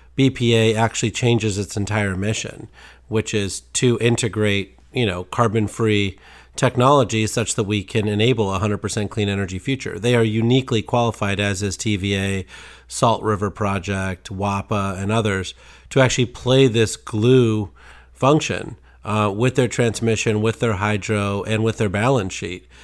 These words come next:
to basically enable the hundred percent clean electricity, uh, goals to occur far faster. Um,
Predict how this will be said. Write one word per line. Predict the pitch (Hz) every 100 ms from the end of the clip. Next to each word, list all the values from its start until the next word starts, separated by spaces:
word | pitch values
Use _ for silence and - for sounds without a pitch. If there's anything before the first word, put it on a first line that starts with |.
| - -
to | -
basically | 110 120 117 139 - 120
enable | 110 107 110 120 113 110
the | 104
hundred | 104 104
percent | 110 101 107 98
clean | - 113 107 104
electricity, | 104 101 - - 104 107 98 95 90 - - - -
uh, | - 104 98 95 92 98 - - 101
goals | 117 139 104 - - -
to | - 117
occur | 101 - 113 104 98 - - _ -
far | 117 107
faster. | 107 110 113 - - - - - - -
Um, | - 101 95 92 90